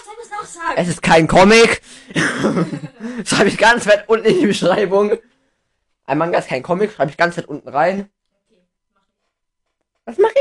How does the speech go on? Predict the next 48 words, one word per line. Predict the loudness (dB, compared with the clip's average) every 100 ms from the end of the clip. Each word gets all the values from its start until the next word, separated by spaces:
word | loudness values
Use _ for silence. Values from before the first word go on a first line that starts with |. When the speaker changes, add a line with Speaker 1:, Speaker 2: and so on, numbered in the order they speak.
| 0
Speaker 2:
ich, |
nicht | 0 0
du. | 2 2 2
Speaker 1:
Mach | -2 -14 -14
ich. | -14 _ _ _ _ _ _ _ _ _ _
Speaker 2:
Ja, | -16 -14
Leute, | -12 -16 -20 _
der | -2
ist | -2
Speaker 1:
Okay, | 0
Speaker 2:
hier. | 0 -2 -8 -10
Speaker 1:
ähm, | -6 -6 -8 -8
wer | -6 -6
dafür | -6 -2 -2
ist, | -2
dass | -10
ich | -14 -8 -4
<laughs> | -2 -2
mach, | 0 2 0 -4 -16 -20 _ _ _ -18 -14 -14
schreibt | -16 -20 _
in |
die | _
Kommentare. | _ -20 -20 _ _
Speaker 2:
Kann | -8 -2
man | -2
eigentlich | -4
das | -10
für | -6
eine |
Abstimmung | -6 -8 -10 -8
machen? | -8 -10 -16 -20 _ _ _ _ _ _ _ _ _ _ _ _
Speaker 1:
Ja, | _
ich | -20 _
weiß | -20 -20 _
nicht, | _ _
welche | _ _
Podcasts | _ _ _ _
machen | _ _
das. | _ _ _
Sagt | _ _
mir | -20
bitte | -20 _
mal | -20 _
wie, | _ _ _ _
bitte, | _ _
bitte, | _ _
bitte, | _ _
wer, | _